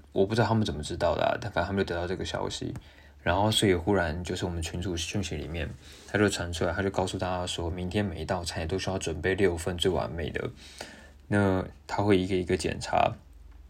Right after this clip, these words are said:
然后他说这个，他说这个东西非常非常重要，就是大家需要就是加紧全力，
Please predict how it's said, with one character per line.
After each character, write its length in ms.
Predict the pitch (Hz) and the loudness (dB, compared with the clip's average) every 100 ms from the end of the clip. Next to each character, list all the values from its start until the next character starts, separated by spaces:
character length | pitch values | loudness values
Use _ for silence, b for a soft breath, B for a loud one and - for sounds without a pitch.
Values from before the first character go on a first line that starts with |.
| - - - | -20 -12 -6
然 140 | 87 | -2
后 420 | 98 101 98 98 B B B B - | 4 6 6 4 B B B B -4
他 120 | 92 | 2
说 260 | 95 98 98 | 4 6 4
这 180 | 98 - | 2 0
个， 260 | 90 85 80 - | 2 0 -4 -8
他 160 | - 101 | -2 0
说 800 | 104 101 101 98 95 95 101 104 - - - - - | 2 2 2 2 2 2 0 0 -4 -8 -20 -20 -6
这 120 | - | 0
个 80 | 104 | 2
东 160 | 95 98 | 2 0
西 100 | 98 | -2
非 160 | - | 0
常 160 | 98 85 | 0 0
非 80 | 92 | -2
常 220 | 82 85 | -2 -2
重 240 | 90 82 | -2 -2
要， 340 | 78 71 - - - | 2 2 2 -2 -8
就 100 | - | -6
是 160 | 92 82 | -6 -2
大 140 | 85 98 92 | 2 2 2
家 40 | |
需 200 | 92 95 | -2 -2
要 340 | 92 87 90 | 0 0 -2
就 160 | 90 - | -6 -6
是 380 | - - - - - - - - | -6 -4 -6 -8 -14 -18 -20 -4
加 220 | - 95 | 4 4
紧 120 | 90 | 4
全 280 | 82 - 85 | -2 -4 -2
力， 280 | 92 87 85 | -2 -2 -6